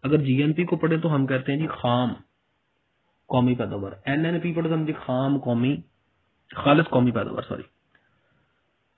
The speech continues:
तो इसका फर्क ये है कि एक चीनी का बोरा है,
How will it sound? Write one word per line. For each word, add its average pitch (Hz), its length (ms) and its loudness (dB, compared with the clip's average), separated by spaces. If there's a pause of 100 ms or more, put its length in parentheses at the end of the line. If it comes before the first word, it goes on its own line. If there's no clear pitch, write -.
तो 170 60 4
इसका 202 180 4
फर्क 196 260 4
ये 190 200 4
है 160 140 2 (1120)
कि 165 60 4
एक 160 100 2
चीनी 156 340 2
का 180 120 2
बोरा 135 260 4
है, 131 160 0